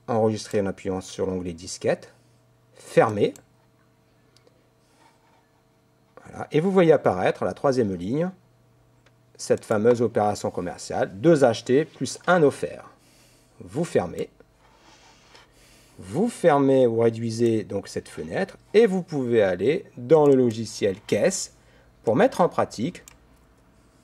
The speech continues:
cette opération commerciale. Vous ouvrez donc la caisse, vous sélectionnez votre vendeur, si vous, votre client et votre vendeur. Voilà,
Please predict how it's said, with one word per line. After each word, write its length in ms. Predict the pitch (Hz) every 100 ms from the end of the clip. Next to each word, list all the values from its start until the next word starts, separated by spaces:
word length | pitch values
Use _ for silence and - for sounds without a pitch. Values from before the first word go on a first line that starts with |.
| _ _ _ _
cette 300 | - - 165
opération 500 | 143 123 98 101 165
commerciale. 400 | 147 113 104 - 98
Vous 180 | 131
ouvrez 240 | 127 110 90
donc 220 | 82 -
la 80 | -
caisse, 500 | - 123 202 - - _ _ _ _ _ _ _ _ _ _ _ _ _ _ _ _ _ _ 110
vous 80 |
sélectionnez 560 | 95 87 90 - 87 87
votre 180 | 82 82
vendeur, 380 | 92 98 98 -
si 120 | 87
vous, 160 | 90 98
votre 240 | 101 104
client 320 | - 95 101
et 60 | 92
votre 180 | 87 87
vendeur. 420 | 92 107 180 247 240 _ - _ _ _ _ _ _ _ _ - _ _ _ _ _ _ _ _ _ _ _ - _ _ _ _ _ _ _ _ _ _ _ _ _ _ _ _ _ -
Voilà, 260 | - 95